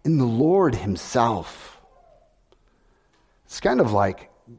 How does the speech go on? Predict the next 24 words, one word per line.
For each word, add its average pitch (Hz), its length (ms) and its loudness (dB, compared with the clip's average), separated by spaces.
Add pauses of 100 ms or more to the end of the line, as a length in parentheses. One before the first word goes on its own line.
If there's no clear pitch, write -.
(400)
growing 113 720 2
in 101 320 -4
muscle. 101 640 -2
If - 280 -12
you, 104 340 0 (340)
uh, - 140 -10
lift 139 340 -2
weights, 165 340 -2
it 139 140 -6
takes - 420 -2 (160)
time. 110 540 -2 (360)
You 131 120 -2
don't 143 180 2
just - 320 -2 (560)
get 143 180 2
all 135 180 6
kinds 135 320 2
of 120 120 0
muscle 131 640 2
the 123 140 -2
next 117 300 0
day. 143 300 4
It 135 180 0
takes 139 400 0